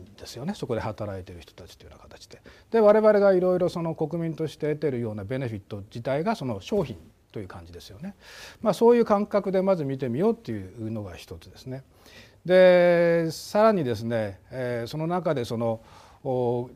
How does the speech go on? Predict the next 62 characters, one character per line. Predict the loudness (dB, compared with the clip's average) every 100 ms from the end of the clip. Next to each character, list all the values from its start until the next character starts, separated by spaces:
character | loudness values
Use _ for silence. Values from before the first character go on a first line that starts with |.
| -10
実 | -4
際 | 2 2
そ | 4
れ | 2
を | 2
で | 0
す | -4
ね、 | -6 -6 -6
国 | -4 -2 -2
民 | -2 -2
の | 0 0 0 -2 -2
意 |
識 | -4 -4
の | -4
レ | -6
ベ | -10
ル | -14
で | -18
す | -18
と | -20
か、 | -18 -16 -16 -18 -20 _ -8
あ | -4 -2
の、 | -2 -6 0
決 | 2 2 -2 0
定 | 2 4
が | 4
ど | 2 0
の | 0
よ |
う | -2
に |
う | 0
ま | -2
く | -4
い | -8
っ |
て | -6
る | -6
の | -6
か | -8
ど | -8
う |
か | -10 -14
と | -14
い | -18
う |
よ | -18
う |
な、 | -14
そ | -10
の、 | -8
そ | -4 -2
の | -2
仕 | -4
組 | -2 0
み | 2
の | 2 2 0
話 | -2 -4 -6
で | -14
す | -16
と | -20
か、 | -16 -16